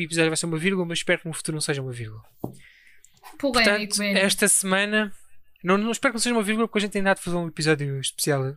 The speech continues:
Speaker 1: especial, entre aspas, dedicado a isto. Portanto,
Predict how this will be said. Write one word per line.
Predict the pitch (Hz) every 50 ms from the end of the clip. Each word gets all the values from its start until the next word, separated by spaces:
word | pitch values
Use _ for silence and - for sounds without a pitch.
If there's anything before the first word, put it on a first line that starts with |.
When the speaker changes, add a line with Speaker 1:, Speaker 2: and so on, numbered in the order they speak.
| - - -
Speaker 1:
especial, | - - - - - 170 185 196 190 185 - -
entre | 160 151 - -
aspas, | - - - 131
dedicado | 127 156 151 - 143 135 131
a | 120
isto. | - - - - - - - _ - - - - - - - - - - - - - - - _
Portanto, | - - - 196 151 127 120 - - - -